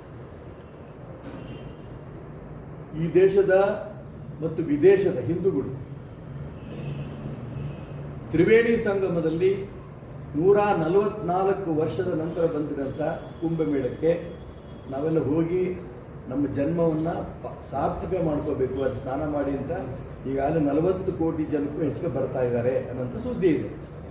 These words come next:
ಅಂದ್ರೆ ಕರ್ನಾಟಕ, ಈ ದೇಶದ ಪಾಪ್ಯುಲೇಷನ್‌ನಲ್ಲಿ ಒನ್ ಥರ್ಡ್ಗಿಂತ ಜಾಸ್ತಿ. ಖರ್ಗೆ ಅವ್ರೇನ್ ಹೇಳ್ತಾರೆ,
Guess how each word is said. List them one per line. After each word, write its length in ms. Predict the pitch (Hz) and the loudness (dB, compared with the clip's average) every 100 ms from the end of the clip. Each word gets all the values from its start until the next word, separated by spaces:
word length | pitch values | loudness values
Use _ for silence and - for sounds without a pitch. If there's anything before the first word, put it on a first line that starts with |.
| - - - - - - - 131 | -14 -14 -14 -14 -14 -12 -6 0
ಅಂದ್ರೆ 300 | 170 165 160 | 2 4 2
ಕರ್ನಾಟಕ, 420 | 170 202 156 160 | 2 2 2 0
ಈ 140 | 170 | 2
ದೇಶದ 340 | 175 190 180 190 | 4 4 4 2
ಪಾಪ್ಯುಲೇಷನ್‌ನಲ್ಲಿ 1000 | 165 160 196 190 180 160 147 185 202 - - - 147 | 2 2 4 4 4 0 2 2 0 -6 -14 -6 -2
ಒನ್ 240 | 208 208 | 0 0
ಥರ್ಡ್ಗಿಂತ 400 | 214 190 185 190 | 2 4 2 2
ಜಾಸ್ತಿ. 460 | 156 156 185 - - - - - - - - - - - - - - - - - - - - - - - - - - - - - - - - - - - | 0 0 0 -4 -6 -8 -14 -14 -16 -16 -16 -16 -16 -16 -16 -14 -16 -16 -16 -16 -16 -16 -16 -16 -16 -16 -16 -16 -16 -14 -16 -16 -16 -16 -18 -16 -8 2
ಖರ್ಗೆ 240 | 196 220 | 4 10
ಅವ್ರೇನ್ 200 | 247 240 | 10 10
ಹೇಳ್ತಾರೆ, 540 | 226 202 196 175 170 | 4 2 2 2 0